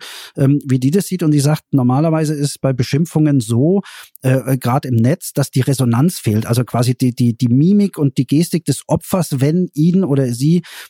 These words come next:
ähm, die Beschimpfung ereilt. Äh, und dann hält man sich, wenn man das live auf dem Schulhof, sag ich jetzt mal, oder <laughs> sonst irgendwie in der Bahn mitbekommt, in der Regel zurück. Und das fehlt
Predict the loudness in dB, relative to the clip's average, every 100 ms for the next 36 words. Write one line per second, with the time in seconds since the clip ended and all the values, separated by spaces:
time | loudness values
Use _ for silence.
0 | -2 0 0 0 -2 0 0 0 0 0
1 | 0 -4 0 0 2 -2 -8 -20 -20 _
2 | 0 0 0 0 2 2 2 0 -2 0
3 | -2 0 2 2 2 -2 0 0 2 0
4 | -2 -10 -8 -4 0 0 2 2 2 0
5 | 0 0 0 0 0 0 0 -2 -4 -2
6 | 0 2 2 2 0 0 2 2 2 -2
7 | -2 -2 -2 0 0 0 0 -2 -4 -2
8 | -2 -2 -10 -20 -20 -10 -4 -2 -2 -6
9 | -2 0 2 0 -4